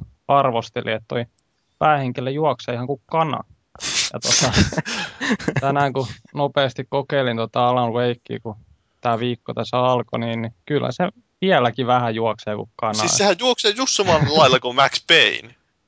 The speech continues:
Speaker 3: Jos vertaatte niitä juoksuanimaatioita, niin ne on semmonen samanlainen selkäsuorasa juoksu.
Speaker 2: Ja eikö Max,
Speaker 1: No.
Speaker 2: eikö Max Payneista ollut, tota, niin,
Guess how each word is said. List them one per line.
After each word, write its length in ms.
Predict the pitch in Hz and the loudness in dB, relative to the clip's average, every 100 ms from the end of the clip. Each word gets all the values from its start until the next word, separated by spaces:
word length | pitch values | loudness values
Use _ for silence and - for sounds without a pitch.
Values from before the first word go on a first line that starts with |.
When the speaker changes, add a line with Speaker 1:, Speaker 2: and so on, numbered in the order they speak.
| - - - - | -12 -12 -8 -6
Speaker 3:
Jos 200 | 135 - | -2 2
vertaatte 400 | 160 127 110 117 | 2 2 0 0
niitä 160 | 113 113 | -4 -4
juoksuanimaatioita, 880 | 123 101 - 104 104 104 104 104 | -2 -2 -6 -10 -8 -6 -6 -8
niin 120 | 120 156 | -8 -4
ne 60 | 185 | -4
on 60 | |
semmonen 260 | 196 202 190 | -6 -6 -4
samanlainen 500 | 220 202 139 131 131 | -2 0 0 -2 -6
selkäsuorasa 840 | 160 147 - 117 127 120 - - | -6 -6 -6 -8 -6 -6 -6 -8
juoksu. 460 | 117 117 107 - - - | -8 -8 -8 -10 -16 -2
Speaker 2:
Ja 100 | 107 | 0
eikö 120 | 107 | 2
Max, 200 | 123 127 | 2 2
Speaker 1:
No. 120 | 151 - | 2 0
Speaker 2:
eikö 140 | 113 - | -2 0
Max 180 | 135 - | 0 2
Payneista 400 | 127 120 113 120 | 2 4 2 0
ollut, 180 | 110 110 | -2 -4
tota, 160 | - | -2
niin, 140 | 113 | 0